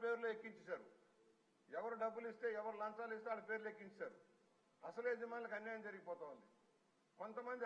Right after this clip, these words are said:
ఆబ్సెంట్ ల్యాండ్ లార్డ్లు ఉంటారు అధ్యక్ష, విదేశాల్లో ఉండొచ్చు, ఇతర ప్రాంతాల్లో ఉండొచ్చు. ఆ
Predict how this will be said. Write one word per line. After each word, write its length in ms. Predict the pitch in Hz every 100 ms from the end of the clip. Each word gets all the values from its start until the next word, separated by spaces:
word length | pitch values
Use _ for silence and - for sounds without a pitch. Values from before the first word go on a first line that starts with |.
| 202
ఆబ్సెంట్ 340 | 226 233 247 233
ల్యాండ్ 220 | 226 220
లార్డ్లు 220 | 233 202 208
ఉంటారు 220 | 202 190
అధ్యక్ష, 220 | 180 170 175 175
విదేశాల్లో 480 | 220 220 220 208 196
ఉండొచ్చు, 320 | 196 196 214 214 - - -
ఇతర 140 | 180 220 208
ప్రాంతాల్లో 400 | 202 190 180 170
ఉండొచ్చు. 280 | 151 143 113 - - - - - -
ఆ 100 | 165